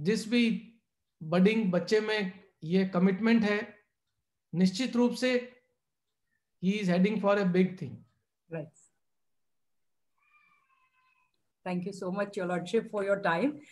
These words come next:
Speaker 2: May I now request Major General P K Sharma, Professor and Director, Amity Law School and Dean, uh, Faculty of Law, Amity University, Haryana, to please propose a vote of thanks.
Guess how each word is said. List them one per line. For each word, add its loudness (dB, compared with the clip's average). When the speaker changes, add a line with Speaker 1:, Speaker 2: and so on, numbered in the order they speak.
Speaker 2:
May 0
I 4
now 4
request 0
Major 0
General 0
P -6
K 2
Sharma, 0
Professor -4
and 0
Director, -2
Amity -2
Law 0
School -4
and -2
Dean, -2
uh, -2
Faculty -6
of -6
Law, 0
Amity -6
University, -8
Haryana, -4
to -10
please -6
propose -10
a -4
vote -8
of -12
thanks. -16